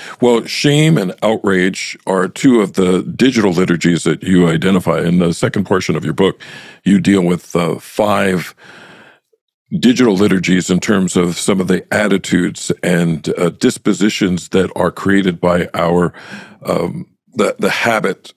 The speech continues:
the ritual of being online. I wanted to speak about, uh, two of them in particular. One was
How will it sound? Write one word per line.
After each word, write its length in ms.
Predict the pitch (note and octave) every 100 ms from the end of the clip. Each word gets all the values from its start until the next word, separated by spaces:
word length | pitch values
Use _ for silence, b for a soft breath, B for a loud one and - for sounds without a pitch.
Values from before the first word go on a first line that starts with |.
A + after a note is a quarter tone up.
| -
the 120 | F2+
ritual 600 | F2 G2+ - F#2+ F#2 F2 -
of 280 | F#2 E2+ - G2+
being 320 | G#2 G2+ F#2
online. 640 | - F2+ F2 F2 F2 E2 D#2 B B B
I 40 |
wanted 260 | C3 G3 E3+
to 100 | C#3
speak 460 | - - - D#3+ - -
about, 460 | G2+ F#2+ - -
uh, 80 | F#2+ - _ _ _ _ _ _ _
two 280 | - A3+ A3+
of 80 | G#2+
them 400 | F#2 F2+ F#2 F#2
in 160 | G2+ G2+
particular. 640 | G#2 - - - F2 F2+
One 260 | F#2+ D3 G#3+
was 160 | D#3+